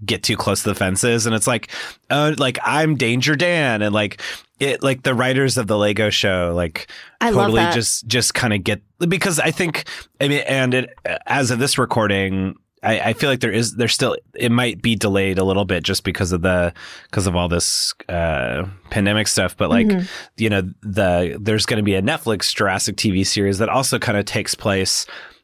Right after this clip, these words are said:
Speaker 1: during Jurassic World, because it's like that time is just so, I think for people like us, where it's like we, you know, lived theme parks life. And it's like,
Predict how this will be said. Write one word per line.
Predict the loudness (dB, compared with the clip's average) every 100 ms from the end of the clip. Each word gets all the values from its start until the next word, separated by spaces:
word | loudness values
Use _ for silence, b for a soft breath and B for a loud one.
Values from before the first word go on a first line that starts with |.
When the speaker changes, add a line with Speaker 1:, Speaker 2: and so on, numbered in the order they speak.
| -12 -4
Speaker 1:
during | 0 2 2 0
Jurassic | 0 0 0 -2 0
World, | 2 2 0 -4 -14 _ -6
because | -2 0 0
it's | 0
like | 0 0
that | -2 -2
time | -2 0 2 2
is | 0
just | 0 0
so, | 0 2 0 -2 -4
I | -4
think | -2 -2
for | 0 -2
people | 0 -2 0
like | 0 0
us, | 0 0
where | 0
it's | 0
like | 0 0
we, | -2 -4 _ _ _
you | 0
know, | 2 2
lived | 2 2 0 -2
theme | -2 0 0
parks | 0 -2 -2
life. | 0 0 0 -2
And | -2
it's | 0
like, | -2